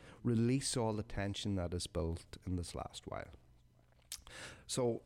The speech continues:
that is the, the very quick and, how would you say, concise little, uh, podcast that I'm doing today. And the reason I'm doing it is because this, this paperwork came through,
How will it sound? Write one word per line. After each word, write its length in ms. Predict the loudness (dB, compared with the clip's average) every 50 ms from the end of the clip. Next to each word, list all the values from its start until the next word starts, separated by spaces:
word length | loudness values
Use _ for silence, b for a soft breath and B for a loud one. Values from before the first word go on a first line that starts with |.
| -14 -20 _ -20 -12 -4
that 240 | 0 0 0 2 0
is 200 | 0 -2 0 0
the, 460 | 2 4 6 6 6 4 2 0 -2 -6 -14 -20 -20 -20 -20 -6 0
the 100 | 0 2
very 240 | 4 4 4 4 2
quick 440 | 0 -2 -2 -4 -2 -4 -10 -14 -14 -14 -16 -14 -4 -2
and, 380 | 0 0 2 0 0 -2 -4 -6 -6 -8 -8 -8 -12 -16 -18 -20 -20 -20 -20 -12 -4
how 120 | -2 0 0
would 160 | 0 0 -2
you 80 | -4 -2
say, 220 | 0 0 -2 -2 -2
concise 720 | -4 -2 -2 0 0 0 0 0 0 -2 -4 -4 -6 -8 -12 -18 -20 B B B B B B B B B B B B B B
little, 480 | -2 -2 0 0 0 -2 0 0 0 0
uh, 340 | 0 0 0 -2 -2 -4 -6 -6 -10 -2 0
podcast 520 | 2 2 2 2 0 0 0 0 0 0
that 120 | 0 0 0
I'm 100 | 2 0
doing 180 | 0 -2 -2
today. 220 | -2 -2 0 2 2
And 140 | 4 4
the 40 | 4
reason 220 | 4 4 4 4 2
I'm 100 | 2 4
doing 180 | 4 4 4
it 80 | 2 0
is 120 | -2 -4
because 280 | -6 -2 -2 -2 0 0
this, 260 | -2 -2 -2 -4 -6
this 220 | -4 -4 -4 -4 -2
paperwork 400 | -2 -2 0 0 0 0 0 -2
came 160 | -4 -4 -4
through, 340 | -2 -2 0 0 0 0